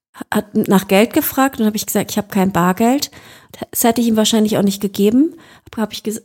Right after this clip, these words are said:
gesagt, möchtest du ein Brötchen? Meinte er, ich hätte gern Espresso mit Wasser, <laughs> nicht zu stark.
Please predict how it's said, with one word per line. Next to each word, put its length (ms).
gesagt, 240
möchtest 380
du 60
ein 20
Brötchen? 480
Meinte 220
er, 80
ich 140
hätte 160
gern 220
Espresso 640
mit 220
Wasser, 420
<laughs> 220
nicht 240
zu 80
stark. 520